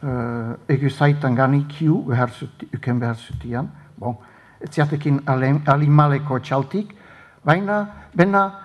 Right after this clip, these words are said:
laguai hun baten izateko pasta bazian, etxeko jaun hun baten izatekoa. Eta jale, be bizian parte handi bat praueki, eh,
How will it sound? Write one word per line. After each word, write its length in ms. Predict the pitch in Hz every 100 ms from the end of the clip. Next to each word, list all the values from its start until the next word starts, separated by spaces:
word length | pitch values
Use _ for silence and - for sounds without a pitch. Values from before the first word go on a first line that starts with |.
| - -
laguai 440 | 156 180 208 214
hun 180 | 185 208
baten 500 | 180 - 175 165 175
izateko 540 | 156 - 175 170 - 147
pasta 340 | 139 - 139
bazian, 420 | 110 107 - 104 107
etxeko 340 | - - 117
jaun 260 | 123 139 139
hun 180 | 131
baten 300 | 120 120 110
izatekoa. 680 | 104 - 113 - - 123 165 233 - _ _ _ _ _ _ _ _ _ _ _ _ _ _
Eta 260 | 190 180 175
jale, 460 | 156 185 202 226 233 - _ _ _ _ _ -
be 300 | 147 147 151
bizian 640 | 147 156 - 196 170 143 117
parte 340 | 160 147 - 139 127 104
handi 440 | 147 151 151 165
bat 360 | 170 165 165 - - - - _ _ _ -
praueki, 880 | 160 185 202 180 156 - 151 160 147
eh, 580 | 127 117 117 120 123